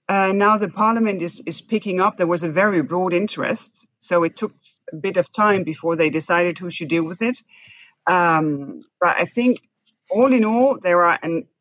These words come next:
still a number of important discussions to be had, but, but the, the basics is very positive, and there is a lot of ambitions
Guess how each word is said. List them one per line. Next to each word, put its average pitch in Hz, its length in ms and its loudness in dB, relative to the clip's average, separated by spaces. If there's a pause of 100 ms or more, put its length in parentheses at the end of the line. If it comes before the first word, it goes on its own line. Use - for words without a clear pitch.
(160)
still 202 340 0
a 196 100 2
number 180 500 0
of 151 140 2
important 165 480 -4
discussions 165 560 -4
to 165 120 -6
be 151 160 -6
had, 202 280 0 (520)
but, 180 160 0 (200)
but 180 160 2
the, 160 200 -6 (200)
the 160 200 -8 (120)
basics 233 600 -2 (100)
is 151 200 -10
very 180 380 0
positive, 151 640 -4 (640)
and 190 160 2
there 202 140 6
is 214 100 4
a 202 80 2
lot 214 240 2
of 196 140 0
ambitions 170 880 -2